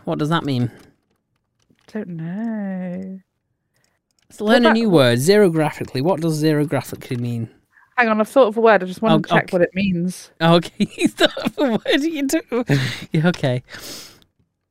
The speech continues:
Speaker 1: See, xerographically is a process for copying graphic matter by the action of light on an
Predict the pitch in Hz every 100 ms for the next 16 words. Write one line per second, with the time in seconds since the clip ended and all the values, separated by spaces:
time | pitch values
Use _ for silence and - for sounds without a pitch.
0 | _ _ - - 175 131 - 190 202 190
1 | 175 170 - - - 104 113 135 - _
2 | _ _ 131 - 160 160 160 151 - 190
3 | 202 175 185 175 196 175 - 127 113 -
4 | 127 139 156 180 - 180 160 160 120 131
5 | - 151 147 147